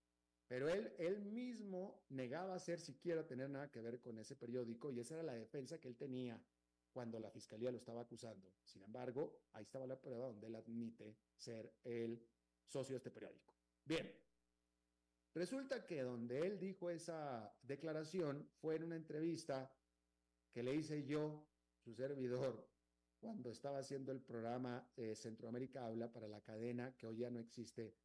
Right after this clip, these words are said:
C B veinticuatro. En una entrevista que se hizo, eh, justo recién de que él dejó de ser presidente, nos tuvimos seis meses que él era expresidente,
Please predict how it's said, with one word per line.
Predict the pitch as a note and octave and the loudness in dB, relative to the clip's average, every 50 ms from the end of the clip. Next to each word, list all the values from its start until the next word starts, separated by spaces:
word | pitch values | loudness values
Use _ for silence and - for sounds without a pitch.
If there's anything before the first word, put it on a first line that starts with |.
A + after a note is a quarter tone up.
| _ _ _ | _ _ _
C | - - - C3 C3 | -12 -4 2 4 4
B | C3+ C3+ | 6 6
veinticuatro. | C3+ C3 C3+ C3 C3 B2+ A#2 F#2+ - A#2 - - - - - - _ _ _ _ _ _ _ _ _ _ _ _ _ _ - | 4 4 2 0 -2 -6 -12 -12 -8 -8 -8 -8 -10 -14 -20 -20 _ _ _ _ _ _ _ _ _ _ _ _ _ _ -10
En | A#2 A#2 A#2+ | -6 -4 -2
una | C3 | -2
entrevista | C#3+ C3 - B2+ A#2+ A#2+ A#2 A#2+ D3+ D3 | -2 -2 -2 -2 0 0 0 -2 -4 -6
que | B2+ A2 | -6 -6
se | - A2 A2+ | -4 -4 -2
hizo, | A2+ A#2+ A#2 - C#3+ C#3+ C3+ D3 D3 - - | -2 -2 -4 -2 0 0 0 0 -2 -2 -2
eh, | C3 A#2+ A2+ A2 A2 G#2+ G#2+ G#2 G2+ - - | 0 0 0 0 -2 -4 -6 -8 -8 -8 -6
justo | C#3+ C3+ - - D#3 | -8 -6 -4 -4 -4
recién | C3 B2 A2 - - C#3 C#3 | -4 -4 -4 -4 -4 -2 -2
de | C#3+ C3+ - | -2 -4 -2
que | - | -2
él | B2+ B2+ | -2 0
dejó | C3+ B2+ - - C3 | 0 -2 -2 0 0
de | C3 B2 | 0 0
ser | - C3 B2+ | -2 -4 -8
presidente, | - C#3 C3+ C3+ E3+ F#3+ G#3+ A3 A3 A3 G3 E3 | -6 -6 -4 -2 0 0 0 0 0 0 -2 -2
nos | C#3 A#2+ - | -2 -4 -2
tuvimos | B2+ C3 D3 D#3 D#3 | -2 -2 -2 -2 -2
seis | D#3+ D3 C3+ | -2 -4 -2
meses | D3 E3 E3+ D#3 C#3+ - | -2 -4 -4 -4 -6 -8
que | - - B2 | -4 -2 0
él | A#2+ B2+ | 2 2
era | B2+ B2+ C3 B2+ A2+ - - _ _ _ _ _ _ - | 2 2 2 0 -2 -6 -10 _ _ _ _ _ _ 0
expresidente, | B2+ C3 - - - - D#3+ C#3+ C3+ D#3+ F3+ G#3 G#3 F#3+ G3 - A3+ A3+ | 0 0 0 -2 -4 -2 -2 2 4 6 6 6 6 4 4 2 2 2